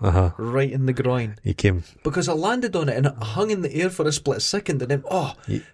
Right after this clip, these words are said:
Speaker 2: pulled it. I was like,
Speaker 1: you
Speaker 2: "What the fuck?"
Speaker 1: You came down on a, on the handlebar repeatedly?
Speaker 2: Uh, well, I've got scars all the way up my stomach,
Speaker 1: Oh, God's
Speaker 2: the way I
Speaker 1: sake.
Speaker 2: landed on it. But the hernia is where it punctured.
Speaker 1: Mm.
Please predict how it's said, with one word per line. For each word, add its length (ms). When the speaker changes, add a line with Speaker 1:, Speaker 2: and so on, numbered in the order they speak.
Speaker 2:
pulled 220
it. 80
I 60
was 160
like, 100
Speaker 1:
you 60
Speaker 2:
"What 160
the 80
fuck?" 320
Speaker 1:
You 100
came 380
down 260
on 120
a, 300
on 80
the 120
handlebar 580
repeatedly? 680
Speaker 2:
Uh, 220
well, 420
I've 200
got 200
scars 600
all 200
the 100
way 120
up 120
my 80
stomach, 440
Speaker 1:
Oh, 80
God's 280
Speaker 2:
the 40
way 100
I 40
Speaker 1:
sake. 100
Speaker 2:
landed 360
on 160
it. 100
But 220
the 140
hernia 460
is 140
where 200
it 200
punctured. 520
Speaker 1:
Mm. 460